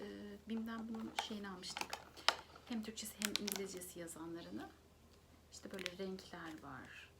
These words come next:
sayılar, yiyecekler, meslekler. Böyle bu şekilde bir tanesini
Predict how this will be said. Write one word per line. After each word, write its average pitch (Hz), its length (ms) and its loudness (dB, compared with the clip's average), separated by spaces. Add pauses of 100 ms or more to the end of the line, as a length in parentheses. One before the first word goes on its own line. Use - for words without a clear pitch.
(1300)
sayılar, - 880 -6 (480)
yiyecekler, 214 640 0
meslekler. - 920 -2 (2000)
Böyle 226 140 2
bu 226 60 -2
şekilde 214 460 -2
bir 214 60 -4
tanesini 214 560 0